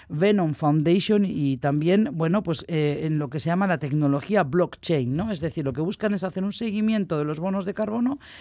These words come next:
que se pueden vender e intercambiar con transparencia. Es como un mercado de bonos, ¿no? Como algo intangible,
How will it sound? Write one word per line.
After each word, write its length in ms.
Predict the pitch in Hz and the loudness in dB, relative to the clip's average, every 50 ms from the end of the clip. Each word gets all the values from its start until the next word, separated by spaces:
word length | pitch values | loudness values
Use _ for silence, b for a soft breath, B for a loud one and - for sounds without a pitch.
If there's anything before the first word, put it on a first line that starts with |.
| B B B | B B B
que 100 | - 165 | -4 0
se 140 | - 202 | 0 0
pueden 320 | - - 269 247 233 202 190 | 0 2 2 2 2 2 2
vender 420 | 196 190 196 214 202 214 196 165 | 2 2 4 4 6 6 6 4
e 40 | 170 | 4
intercambiar 800 | 165 175 147 - 185 185 180 - 196 190 208 220 247 285 285 - | 2 0 0 0 -2 -2 -2 -2 -2 -2 0 0 -2 -2 -4 -4
con 160 | - 208 190 143 | -4 -4 -2 -2
transparencia. 800 | 156 151 151 - - - 143 151 156 151 147 151 - 147 143 | -2 -4 -4 -4 -6 -6 -4 -2 -2 -2 -2 -2 -2 -2 -4
Es 80 | 170 - | -4 -2
como 180 | - 262 277 | -2 0 0
un 100 | 302 294 | 0 2
mercado 440 | 285 262 220 - - 247 240 240 226 | 2 0 0 2 2 2 2 4 2
de 100 | 196 180 | 2 2
bonos, 420 | 175 180 170 165 156 143 147 151 208 | 0 0 0 0 0 -2 -4 -6 -6
¿no? 100 | 240 - | -8 -6
Como 240 | 202 175 165 165 | -6 -4 -2 -2
algo 160 | 180 196 214 220 | -2 0 -2 -2
intangible, 680 | 208 - 208 196 196 - - 214 214 214 233 247 254 | -2 -2 -2 -4 -4 -4 -8 -6 -6 -4 -4 -6 -6